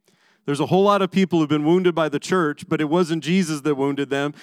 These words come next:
It was a bunch of people who had a, had, had a lot of unresolved issues. Thank you, Jesus. <laughs> So, so the good news is God wants to help us with that, and I think he wants to make us more and more healthy so that we can be repre-, we can represent Jesus well. Okay.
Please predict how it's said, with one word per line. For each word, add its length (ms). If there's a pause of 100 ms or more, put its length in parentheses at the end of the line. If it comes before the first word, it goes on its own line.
(120)
It 60
was 120
a 40
bunch 200
of 60
people 260
who 100
had 180
a, 360
had, 280
had 200
a 40
lot 260
of 180
unresolved 580
issues. 460 (260)
Thank 140
you, 80
Jesus. 520
<laughs> 40 (600)
So, 240 (160)
so 140
the 80
good 240
news 220
is 180
God 240
wants 200
to 60
help 240
us 160
with 160
that, 320 (220)
and 120
I 120
think 220
he 80
wants 240
to 80
make 200
us 140
more 320
and 80
more 180
healthy 420
so 160
that 80
we 180
can 180
be 280 (220)
repre-, 480
we 140
can 180
represent 680
Jesus 420
well. 340 (1300)
Okay. 280